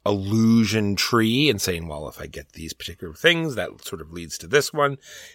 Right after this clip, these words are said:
And then my final one will be this." And then I press really hard to get, you know, right to the end because the better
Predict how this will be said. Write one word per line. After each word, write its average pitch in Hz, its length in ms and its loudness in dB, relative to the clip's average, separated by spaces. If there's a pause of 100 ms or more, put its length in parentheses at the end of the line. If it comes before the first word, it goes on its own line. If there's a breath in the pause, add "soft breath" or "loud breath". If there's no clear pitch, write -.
(100 loud breath)
And 98 140 -8
then 95 140 -8
my 85 120 -10
final 110 400 4
one 101 140 0
will 87 80 -6
be 92 140 -8
this." 135 360 2
And 92 200 -12
then 85 100 -14
I 78 80 -10
press - 400 -10
really 87 180 -10
hard 87 300 -6
to 85 60 -14
get, 92 220 -4 (360)
you 95 80 -14
know, 90 120 -4
right 85 220 -4
to - 120 -14
the 101 140 0
end 143 220 2
because 80 340 -12
the - 80 -16
better 98 400 0